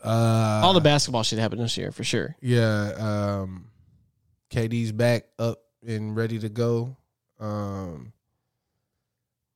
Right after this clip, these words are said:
Speaker 1: um, yeah, I don't know, man. Um,
Speaker 2: You don't have to.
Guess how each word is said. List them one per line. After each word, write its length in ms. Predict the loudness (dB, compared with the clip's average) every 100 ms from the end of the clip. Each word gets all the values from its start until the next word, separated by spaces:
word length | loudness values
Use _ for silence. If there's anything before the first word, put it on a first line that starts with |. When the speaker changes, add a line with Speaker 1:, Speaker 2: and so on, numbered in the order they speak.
| _ _ _ _ _ _ _ _ _ _ _ _ _ _ _
Speaker 1:
um, 720 | -10 -8 -6 -8 -8 -12 -16 -20 _ _ _ _ _ _ _ _ -20 _ _ _ _ _ _ _ _ _ _ _ _ _ _ _ _ _ _ _ _ _ _ _ _ _ -14
yeah, 220 | -8 -6
I 40 |
don't 300 | -6 -6 -8
know, 200 | -12 -16 -20
man. 380 | -20 -20 -10 -6 -4
Um, 80 | -4
Speaker 2:
You 60 | -2
don't 80 | -2
have 120 | -2
to. 160 | -8